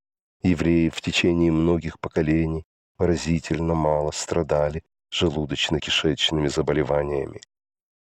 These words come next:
После того, как мясо переходит от мясника к потребителю, оно подвергается дальнейшей обработке. Из него выпускают остатки крови.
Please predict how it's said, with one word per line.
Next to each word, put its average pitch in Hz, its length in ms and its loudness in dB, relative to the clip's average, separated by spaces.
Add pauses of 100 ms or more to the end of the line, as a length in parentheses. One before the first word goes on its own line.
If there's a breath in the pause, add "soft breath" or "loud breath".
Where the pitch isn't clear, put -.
(140)
После - 280 0
того, 90 260 0
как 85 220 -4
мясо 87 320 0
переходит 87 640 -2
от - 180 0
мясника 90 480 0
к - 80 -14
потребителю, 78 840 -2 (420)
оно 85 200 0
подвергается 87 800 0
дальнейшей 87 600 2
обработке. 73 680 -2 (520)
Из 78 180 0
него 80 260 4
выпускают 80 680 -2
остатки - 540 -4
крови. - 460 -2